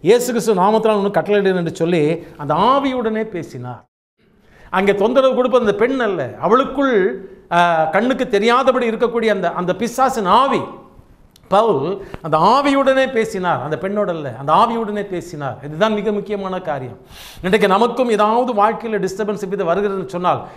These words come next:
நாம் தேவனுடைய நாமத்தினால் அந்த ஆவிகளை தான் கடிந்து கொள்ள வேண்டுமே தவிர, அதை சுமந்து வருகிற அந்த ஜனங்களுக்கு நமக்கு ஒன்றுமில்லை. பிரியமான ஆண்டவருடைய பிள்ளைகளே, அது எப்படி அழியும்?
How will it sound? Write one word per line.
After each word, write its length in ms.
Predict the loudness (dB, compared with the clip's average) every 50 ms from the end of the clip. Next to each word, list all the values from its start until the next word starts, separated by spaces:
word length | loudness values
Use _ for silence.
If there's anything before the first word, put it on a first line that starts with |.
| -20 -12 -4
நாம் 240 | 0 0 0 0 2 2
தேவனுடைய 520 | 4 4 4 4 2 2 0 0 0 0 0
நாமத்தினால் 640 | 0 2 2 4 4 2 0 0 -2 -2 -2 -2
அந்த 80 | -2 0
ஆவிகளை 520 | 0 2 4 2 2 2 0 0 2 2
தான் 160 | 2 2 0 0
கடிந்து 280 | 0 -2 -2 -2 -2
கொள்ள 160 | -2 -2 -2
வேண்டுமே 320 | -2 -2 -4 -4 -6 -6 -4
தவிர, 280 | -2 -2 0 2 2 2 4 2 2 0 0 -2 -4 -8 -16 -18 -20 -18 -10
அதை 280 | -6 -4 -2 0 0 0 0 0 -2 -2 -4 -6 -8
சுமந்து 420 | -10 -6 -4 -2 0 0 0 2 2
வருகிற 320 | 4 4 4 4 4 4
அந்த 160 | 2 0 -2
ஜனங்களுக்கு 680 | -2 0 0 0 2 2 2 2 2 2 2 2 0 0
நமக்கு 300 | -2 -2 -4 -4 -6 -6
ஒன்றுமில்லை. 560 | -6 -6 -8 -8 -8 -8 -8 -8 -8 -8 -8 -8 -10 -12 -16 -20 -20 -18 -10
பிரியமான 320 | -4 0 0 2 2 2 2
ஆண்டவருடைய 320 | 2 2 2 0 0 -2
பிள்ளைகளே, 520 | -2 -4 -6 -6 -4 -4 -6 -6 -6 -10 -12 -16 -10
அது 140 | -4 0 0
எப்படி 340 | 0 0 0 0 0 0 0
அழியும்? 440 | 0 -2 -2 -2 -2 -2 -4 -6